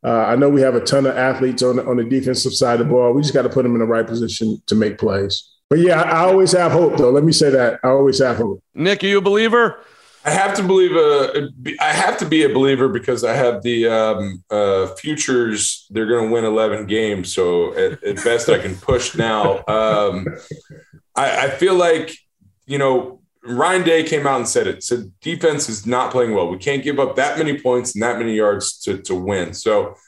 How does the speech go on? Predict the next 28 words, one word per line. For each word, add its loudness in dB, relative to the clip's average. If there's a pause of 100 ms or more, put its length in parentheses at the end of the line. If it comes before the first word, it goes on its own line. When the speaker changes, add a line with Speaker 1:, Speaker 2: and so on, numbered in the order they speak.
(220)
Speaker 3:
um, -2
th-, -6
I, 0
I'm -2
glad 0
that -2 (140)
he -8
realizes 0
there 0
is -2
a -2
problem, -2 (180)
um, -2
and -4
that -2
is -4
on -4
the -8
defense -6
side. -2
The -2
offense -6 (260)
seemed -4
to -2
be -14
moving -2
pretty -4
well. -2